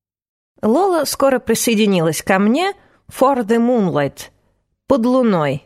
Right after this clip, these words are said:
на сигаретку. За ней неотступно следовал какой-то тип довольно липкого вида, весьма волосатый и лоснящийся от пота,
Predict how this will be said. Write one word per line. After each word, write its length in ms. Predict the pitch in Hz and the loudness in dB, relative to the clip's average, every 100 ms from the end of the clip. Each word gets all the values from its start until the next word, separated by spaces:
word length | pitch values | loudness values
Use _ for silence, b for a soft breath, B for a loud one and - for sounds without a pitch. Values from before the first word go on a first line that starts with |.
| - | -6
на 120 | 262 | -2
сигаретку. 720 | 277 294 240 208 135 - - 120 _ _ _ _ _ _ _ _ _ - | -2 0 0 0 -2 -6 -8 -10 _ _ _ _ _ _ _ _ _ -4
За 220 | 185 202 | 0 2
ней 240 | 226 359 | 2 0
неотступно 840 | 349 262 214 - - 330 - 262 226 | 0 2 0 -2 -4 -4 -2 -2 0
следовал 560 | - 214 254 233 202 | 0 0 0 0 0
какой-то 420 | 202 196 220 202 | -2 -2 -2 -2
тип 260 | 190 - 339 | -4 -4 -2
довольно 480 | 196 190 185 180 196 | 0 2 2 2 2
липкого 480 | 196 180 - 170 170 | 0 -2 -2 0 0
вида, 380 | 214 311 185 135 b b b b | 0 0 -2 -4 b b b b
весьма 360 | 175 214 208 185 | -2 0 2 2
волосатый 640 | 180 180 - 311 359 208 | 2 0 0 -2 0 -4
и 140 | - 190 | 0 0
лоснящийся 840 | 185 - 190 196 285 254 - 214 | 0 0 0 2 0 -2 0 -2
от 160 | 208 - | -2 -2
пота, 360 | 170 156 135 | -2 0 -6